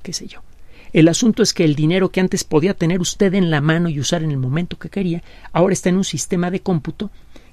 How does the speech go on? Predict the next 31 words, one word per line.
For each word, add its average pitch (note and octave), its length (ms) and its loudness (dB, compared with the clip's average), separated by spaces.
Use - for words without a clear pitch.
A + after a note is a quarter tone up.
que D3+ 120 0
puede F#3 500 4
dejar D#3+ 360 0
de F#3+ 80 0
funcionar F3+ 540 0
o - 100 -2
funcionar D3 500 -2
mal, G3 220 0
o B2+ 120 0
puede D#3 260 -2
ser C#3 180 -4
invadido. D#3 560 -6
Además, C3+ 640 0
los D3+ 200 -2
teléfonos G#3 480 2
celulares, D#3+ 720 0
desde C#3+ 300 0
hace D#3 200 0
ya D3 120 0
un D#3 80 0
buen D#3 160 2
tiempo, D3+ 260 0
se E3+ 140 -2
han F3 40 -2
convertido E3 480 -2
en E3+ 80 0
una F3+ 100 0
jugosísima F3+ 840 2
fuente F3 460 -2
de D#3+ 80 -2
información C#3+ 760 -4